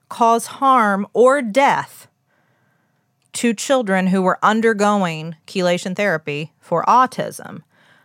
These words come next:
it persists as a fake medicine, quote unquote, treatment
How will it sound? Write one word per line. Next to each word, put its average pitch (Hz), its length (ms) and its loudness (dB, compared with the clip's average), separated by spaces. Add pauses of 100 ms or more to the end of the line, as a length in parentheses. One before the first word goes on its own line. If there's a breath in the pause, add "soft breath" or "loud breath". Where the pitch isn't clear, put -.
(200 soft breath)
it 202 220 -4
persists - 920 -4 (140)
as 185 160 -2
a 208 60 -4
fake 226 380 -4
medicine, 208 640 -4 (1080)
quote 202 180 0
unquote, 196 280 -2
treatment 170 480 -10